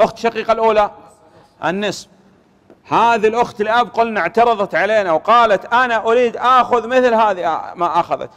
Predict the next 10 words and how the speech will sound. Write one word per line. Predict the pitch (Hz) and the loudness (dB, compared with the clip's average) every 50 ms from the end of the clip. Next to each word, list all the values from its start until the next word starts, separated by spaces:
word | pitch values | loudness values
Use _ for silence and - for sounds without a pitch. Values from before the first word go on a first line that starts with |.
| _ _ _ - - | _ _ _ 0 2
آخذ | 208 240 247 233 233 - 220 214 | 4 6 6 4 4 2 -2 0
إيش؟ | 208 214 233 247 247 240 233 - - - - - - - - _ _ - | 2 2 2 2 2 0 -4 -8 -12 -20 -20 -20 -20 -20 -20 _ _ -2
السدس | 175 180 - - - - - - - 233 254 277 220 285 294 294 - - - - _ _ _ _ _ _ _ _ _ _ _ _ | -2 -2 -2 -2 -12 -14 -12 -4 2 2 2 2 4 2 0 0 0 -4 -16 -20 _ _ _ _ _ _ _ _ _ _ _ _
مع | - 151 185 185 190 214 | -4 -2 -2 0 0 0
من؟ | 220 247 240 214 160 - - - _ _ _ - | 0 0 -2 -2 -4 -10 -18 -20 _ _ _ -4
مع | 156 170 170 196 | -2 -2 0 0
الأخت | 202 175 226 254 - - - 233 | 0 0 0 -2 -2 -2 -2 -2
الشقيقة، | 220 - - 233 226 220 240 262 254 - 220 202 196 | -2 -2 0 -2 -2 0 2 0 0 2 0 0 0
أكمل | 196 - - 277 294 269 240 220 196 175 | 0 0 2 2 2 0 -2 -6 -6 -8
الثلثين. | 160 - - - 143 139 123 - 113 | -8 -8 -8 -8 -8 -8 -8 -12 -14